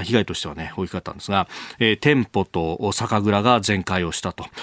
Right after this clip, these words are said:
まあ、酒造りの機材などもですね、流されてしまったというところでありました。で、あの、お話を伺ったですね、専務で五代目、佐々木博さん。まあ、この方自身も、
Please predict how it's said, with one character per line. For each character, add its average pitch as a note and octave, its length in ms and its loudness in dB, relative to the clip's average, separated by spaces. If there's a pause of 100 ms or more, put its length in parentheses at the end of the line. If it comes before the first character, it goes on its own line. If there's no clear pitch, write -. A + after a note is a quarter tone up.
(140)
ま A2+ 140 4
あ、 G#2 40 2
酒 A#2 220 2
造 B2 220 6
り A2 60 4
の G2 100 2
機 A#2+ 140 4
材 G#2 200 4
な F2 100 0
ど D#2+ 80 -6
も D2+ 120 -10
で D2+ 80 -10
す - 120 -6
ね、 F#2+ 160 2
流 F#2 200 0
さ G#2 120 0
れ F#2 60 0
て E2+ 240 -4
し - 160 -4
ま E2+ 80 -2
っ - 140 -8
た G2 100 -2
と G2 300 -2
い F#2+ 120 -2
う E2+ 60 -2
と E2+ 120 -8
こ E2+ 100 -4
ろ E2+ 80 -4
で G#2 260 0
あ F#2 60 -6
り F2 80 -6
ま D#2+ 80 -8
し - 60 -6
た。 - 120 -10 (560)
で、 D3 360 6
あ B2+ 120 4
の、 B2 400 6 (800)
お B2 60 4
話 B2 320 4
を A#2+ 60 8
伺 A#2+ 200 4
っ B2 80 2
た B2 120 4
で F#2+ 80 2
す - 100 -4
ね、 F#2 220 0
専 C3 220 4
務 G2+ 140 4
で E2 140 -2
五 G2+ 160 2
代 D3 240 4
目、 A2+ 220 6
佐 - 260 -2
々 C3 100 4
木 A#2+ 220 2
博 A2 200 4
さ F2+ 180 -2
ん。 E2 60 -2
ま A2 60 2
あ、 - 40 2
こ C3+ 100 0
の D3+ 80 6
方 D3+ 300 4
自 C3+ 140 0
身 F#3+ 220 4
も、 B2+ 480 6